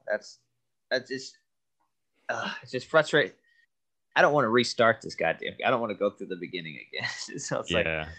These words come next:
Speaker 1: when the next gen version comes out, it's gonna suck to have to redo all that. But oh well, it'll be worth it to have the game looking awesome.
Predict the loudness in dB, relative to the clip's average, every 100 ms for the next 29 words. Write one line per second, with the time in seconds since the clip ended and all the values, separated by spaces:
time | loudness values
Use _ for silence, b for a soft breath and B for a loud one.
0 | -10 -4 0 2 2 4 4 4 2 2
1 | 0 -4 0 4 4 4 2 -4 -14 -8
2 | -6 -6 -12 -18 -16 -16 -14 -12 -12 -12
3 | -16 -18 _ _ _ _ _ _ _ _
4 | _ _ -8 -8 -6 -6 -4 -6 -6 -10
5 | -6 -4 -6 -6 -12 -6 -4 -4 _ _
6 | _ -14 -8 -8 -8 -10 -10 -10 -10 -12